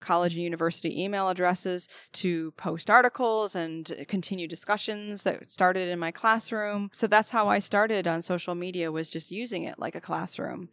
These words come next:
And as a result of the blogosphere, my writing, um, platform has, has grown, my audience has grown,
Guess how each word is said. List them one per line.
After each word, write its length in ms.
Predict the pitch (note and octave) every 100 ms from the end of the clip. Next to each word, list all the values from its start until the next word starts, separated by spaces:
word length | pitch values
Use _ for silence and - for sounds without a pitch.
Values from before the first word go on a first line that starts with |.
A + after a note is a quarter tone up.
| _
And 520 | F#3+ F#3+ F#3 F3+ F3 - -
as 200 | F#3+ F#3
a 80 |
result 600 | F3+ F3+ F3+ G3 G#3 - -
of 520 | E3 E3+ E3 D#3 - - -
the 100 | F#3+
blogosphere, 920 | F3 F3+ D#3+ E3 - F3 E3 E3+ - -
my 480 | F3 E3 E3 E3 - - _ _ D#3
writing, 720 | E3 F3 F3+ F3+ F#3 G#3 A3+ _
um, 480 | - F#3+ F3 F3 F3+ -
platform 480 | F#3 F3 - G3+ G#3
has, 300 | F#3+ F3 -
has 260 | F#3 F3
grown, 480 | - F3 F3 A3+ B3+
my 140 | F#3+
audience 480 | D#3+ D#3+ E3+ G3 G#3
has 180 | A3+ G3
grown, 480 | - F#3+ F3+ F#3+